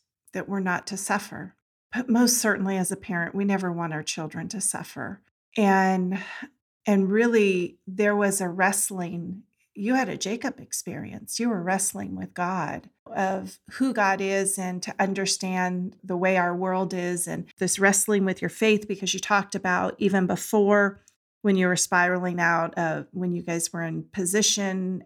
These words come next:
at church, on staff, and, and that, you know, what are people gonna think about mental health if I get mental health treatment? And here you've spiraled, but God led you to the right people,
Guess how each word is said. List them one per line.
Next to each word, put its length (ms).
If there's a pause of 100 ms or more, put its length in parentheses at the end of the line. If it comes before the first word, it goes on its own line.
at 240
church, 840 (360)
on 120
staff, 560
and, 260 (420)
and 120
that, 160
you 120
know, 120
what 220
are 60
people 320
gonna 260
think 320
about 300
mental 300
health 640 (100)
if 140
I 80
get 200
mental 280
health 280
treatment? 600
And 160
here 320
you've 260
spiraled, 880 (300)
but 160
God 300
led 560
you 420
to 120
the 140
right 320
people, 640